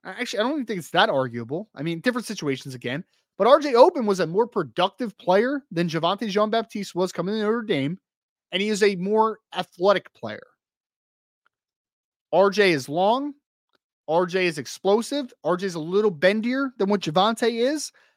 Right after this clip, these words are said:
I think that R J has legitimately just higher upside than Javonte. Not that Javonte isn't a good player. I think Javonte has a chance to go to the N F L and just last for a while because he just kinda does the little things that you love to see as a defensive end. But R J Oben, I'm telling you, man, like, he c-, he could be that guy, I think, guys.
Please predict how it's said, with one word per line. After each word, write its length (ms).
I 180
think 160
that 140
R 160
J 180
has 220
legitimately 680
just 320
higher 360
upside 380
than 100
Javonte. 540
Not 200
that 100
Javonte 280
isn't 220
a 40
good 180
player. 460
I 100
think 160
Javonte 280
has 160
a 40
chance 280
to 40
go 100
to 60
the 140
N 80
F 120
L 200
and 80
just 160
last 360
for 140
a 60
while 340
because 220
he 60
just 200
kinda 160
does 160
the 100
little 240
things 380
that 120
you 100
love 180
to 60
see 180
as 120
a 60
defensive 460
end. 140
But 80
R 140
J 160
Oben, 260
I'm 120
telling 240
you, 60
man, 200
like, 160
he 220
c-, 120
he 180
could 140
be 80
that 180
guy, 220
I 60
think, 220
guys. 360